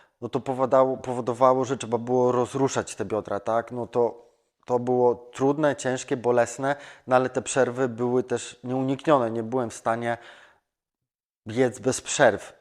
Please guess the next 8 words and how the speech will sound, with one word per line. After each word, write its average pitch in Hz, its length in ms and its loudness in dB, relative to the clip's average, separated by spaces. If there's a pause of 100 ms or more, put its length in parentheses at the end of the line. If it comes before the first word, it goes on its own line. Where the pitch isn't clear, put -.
(140)
No, 117 160 -6
trzeba 120 380 -2
było 117 480 -2 (680)
chociażby 113 320 -10
właśnie 107 420 -4 (340)
że-, 120 320 0
y, 117 40 -8 (560)
mm, 113 600 -14